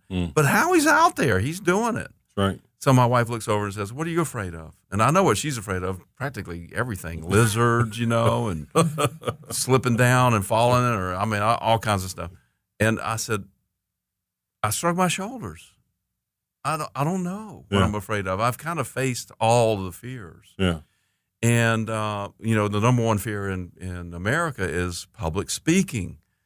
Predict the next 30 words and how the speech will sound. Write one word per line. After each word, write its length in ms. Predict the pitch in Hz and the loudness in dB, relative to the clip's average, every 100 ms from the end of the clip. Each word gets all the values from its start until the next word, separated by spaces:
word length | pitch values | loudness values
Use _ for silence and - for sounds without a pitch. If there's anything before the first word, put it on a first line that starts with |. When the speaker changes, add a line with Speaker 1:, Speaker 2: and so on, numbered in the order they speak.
| _ _ | _ _
Speaker 2:
I'm 160 | 107 185 | -2 4
not 180 | 190 143 | 4 4
afraid 260 | - 131 113 | 2 0 2
of 60 | |
public 280 | 113 98 90 | -2 -4 -6
speaking. 360 | - 151 127 110 | 0 0 2 0
I'm 100 | 117 | 0
not 140 | 113 | 0
saying 200 | - 107 | -2 -4
I'm 160 | 107 98 | -4 -6
the 80 | |
greatest 400 | 90 110 160 135 | 0 2 2 0
at 160 | 98 92 | 2 2
it, 160 | 120 - | 0 0
but 140 | 101 | 2
I'm 140 | 113 | 4
not 160 | 113 98 | 4 4
afraid 340 | 92 147 185 | 2 2 4
of 180 | 107 107 | 4 4
it, 100 | 151 | 2
so 160 | - 120 | 0 -2
whatever. 520 | 135 185 208 113 73 _ | 0 2 0 -2 -8 _
Speaker 1:
Yeah. 200 | 98 82 - _ 123 | -2 0 -2 _ 2
Speaker 2:
And, 320 | 131 135 127 | 4 4 4
um, 340 | 123 120 113 _ _ - | 2 0 -2 _ _ -8
so 220 | - 127 - | 2 2 4
all 200 | 143 175 | 6 6
I'm 100 | 151 | 4
saying 320 | 151 135 123 | 2 2 0
is 360 | 110 104 101 | 0 -4 -6